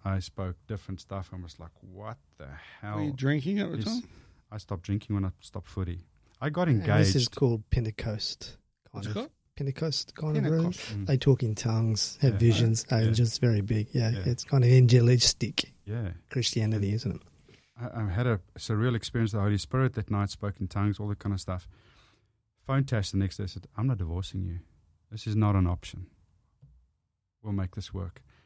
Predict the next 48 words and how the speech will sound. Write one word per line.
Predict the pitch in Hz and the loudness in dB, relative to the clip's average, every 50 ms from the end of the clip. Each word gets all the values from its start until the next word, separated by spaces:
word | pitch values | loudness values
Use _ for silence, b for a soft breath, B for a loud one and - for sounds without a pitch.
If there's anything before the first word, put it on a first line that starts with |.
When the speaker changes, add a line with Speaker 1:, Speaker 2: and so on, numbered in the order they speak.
| b b - | b b -8
Speaker 1:
And | 107 104 | -4 -2
we | 107 95 | -2 0
went | 95 98 98 95 | 0 -2 -2 -4
through | - - 104 | -6 -12 -10
six | - - - 117 107 - - | -8 -6 -6 -6 -6 -6 -2
months | - 101 101 101 - - | -2 0 0 -2 -4 -6
of | 98 101 - | -10 -8 -6
marriage | 98 95 98 95 - - | -4 -4 -4 -6 -6 -4
counseling, | - 101 101 98 - - 101 98 95 | -4 -2 -2 -2 -4 -6 -6 -4 -4
met | 95 95 87 - | -4 -4 -4 -6
my | 92 92 | -8 -8
psychologist, | - - 98 - - 113 110 107 104 95 104 104 104 - - b b b b b b | -6 -8 -10 -8 -4 -2 -2 -2 -2 -2 -4 -6 -6 -6 -10 b b b b b b
and | 110 104 | -4 -2
he | 120 151 | -2 -2
said | 147 - 135 120 - | 0 -2 -2 -4 -4
to | - 104 | -4 -2
me, | 101 95 | 0 0
"Marius, | 98 107 117 123 110 95 95 90 - | 2 2 2 0 0 -2 -4 -6 -8
you | 127 | -12
can't | 135 - 190 170 139 | -10 -6 -4 -2 -2
read | 113 117 120 | 0 0 2
and | 120 98 | 2 2
write | 95 107 120 - | 2 2 0 -2
properly. | - 95 85 - - - - 90 _ b b b b b b | -4 -6 -6 -6 -10 -10 -10 -16 _ b b b b b b
The | - 123 | -8 -6
Bible | 104 98 107 117 139 156 147 143 127 | 0 2 4 4 4 4 4 2 2
is | 117 110 | 2 2
not | 127 139 143 | 2 0 0
gonna | 131 139 135 117 | 0 0 0 2
do | 107 110 113 | 2 2 4
anything | 127 139 147 143 135 - 117 104 | 6 6 6 4 4 2 -2 -2
for | - - 92 | -4 -6 -10
you," | 92 92 95 | -8 -8 -8
because | 92 - 117 104 | -6 -6 -6 -4
I | 101 107 120 | -2 -2 0
read | 131 123 120 117 - | 0 0 0 -2 -2
three | - - 123 127 117 | -2 0 2 2 4
lines | 107 107 113 120 110 107 101 | 4 4 4 4 4 2 0
and | 110 104 107 | 0 -2 0
I'm | 101 104 | 0 2
like, | 104 104 98 - _ _ _ _ _ _ - | 0 0 -2 -4 _ _ _ _ _ _ -12
"What | 110 120 | -10 -8
did | 156 190 | -4 -2
I | 175 | 0
read | 143 135 160 147 - | 0 2 0 0 0
five | - 139 139 135 | -2 -2 -2 0
seconds | - 143 135 - 143 135 - | -2 -2 0 0 0 -2 -2
back?" | - 95 78 76 - - | -4 -8 -8 -8 -12 -18